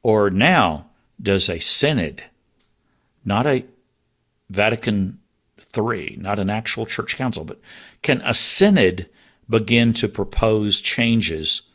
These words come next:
along the lines those that are currently being enacted in Germany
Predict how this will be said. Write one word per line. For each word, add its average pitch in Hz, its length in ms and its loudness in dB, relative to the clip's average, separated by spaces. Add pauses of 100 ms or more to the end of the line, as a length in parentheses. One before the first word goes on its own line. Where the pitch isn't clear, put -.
(380)
along 117 680 2
the 127 100 -2
lines 117 800 -2 (420)
those 107 340 2
that 104 200 -4
are 104 80 -10
currently 180 760 -4 (340)
being 135 480 0 (300)
enacted 113 960 0 (460)
in 101 180 0
Germany 101 640 -4